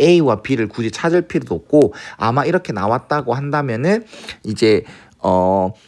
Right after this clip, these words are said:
A와 B를 찾는 식이 너무 복잡했을 거야. A가 A 뭔지 B 뭔지 따로따로 찾기 너무 복잡한 경우도 있어. 그러면 뭘 사용해야 된다?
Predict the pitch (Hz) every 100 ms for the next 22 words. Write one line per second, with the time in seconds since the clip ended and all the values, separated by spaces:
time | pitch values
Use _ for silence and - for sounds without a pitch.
0 | _ _ - 208 226 214 180 156 151 -
1 | 160 143 135 - - 175 175 180 180 180
2 | 202 202 - - 170 117 117 110 165 202
3 | 208 143 - - 180 - 131 - 101 -
4 | 87 - 156 165 156 131 127 131 123 147
5 | 165 139 - 98 107 104 120 120 - 147
6 | 120 101 92 101 147 165 143 117 143 -
7 | 104 104 - - 156 147 127 104 101 87
8 | 113 - - 95 117 113 107 95 104 127
9 | 127 113 95 92 110 170